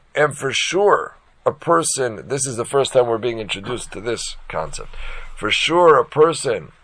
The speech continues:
who is being, who has not yet rectified his taivas of his youth, referring to Bechet Hayidua, referring to those who have,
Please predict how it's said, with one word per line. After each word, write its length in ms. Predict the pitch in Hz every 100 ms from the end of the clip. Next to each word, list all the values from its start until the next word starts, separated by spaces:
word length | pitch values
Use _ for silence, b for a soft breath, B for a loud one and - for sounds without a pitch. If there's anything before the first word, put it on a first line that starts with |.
| B B B B B
who 240 | 120 147
is 220 | 131 117
being, 480 | 82 160 175 147 110 - -
who 160 | 107 123
has 160 | 117
not 340 | 117 139 160 143
yet 280 | 143 127 127
rectified 840 | 151 156 123 104 104 92 80 - _ B B B B B
his 640 | - 123 117 104 82 - - _ _ _ _ 214 _ _ _ -
taivas 760 | - 131 156 143 123 95 - - _ _
of 240 | 139 143 113
his 280 | 101 95 82
youth, 680 | 92 123 135 120 98 82 -
referring 580 | 104 - 233 - 131
to 140 | - 113
Bechet 400 | 92 - 123 120
Hayidua, 840 | 104 87 80 80 104 82 67 50 _ B B B B B - -
referring 640 | 104 107 - 143 143 127
to 480 | - 123 135 123 107
those 440 | 98 123 143 120 -
who 200 | 117 107
have, 480 | 110 95 87 76